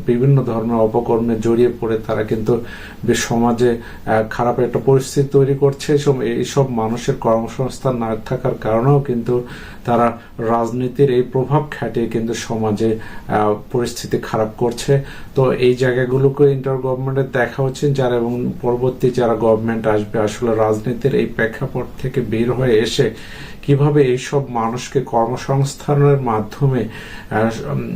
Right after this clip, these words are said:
একটি ভালো পরিবেশ দেওয়া যায়, এটি অবশ্যই দেশের, আহ, গভর্নমেন্টের দেখা উচিত। এবং যে, যে জায়গায় বৈষম্য আছে, টিচারদের ক্ষেত্রে অনেক, অনেক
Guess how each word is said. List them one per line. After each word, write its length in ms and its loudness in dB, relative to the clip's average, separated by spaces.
একটি 360 2
ভালো 400 2
পরিবেশ 540 2
দেওয়া 180 0
যায়, 180 -2
এটি 180 -4
অবশ্যই 560 -2
দেশের, 420 -2
আহ, 540 -8
গভর্নমেন্টের 640 2
দেখা 300 0
উচিত। 380 -2
এবং 300 -2
যে, 200 -2
যে 180 4
জায়গায় 340 2
বৈষম্য 520 0
আছে, 460 0
টিচারদের 640 0
ক্ষেত্রে 400 -2
অনেক, 340 0
অনেক 340 -2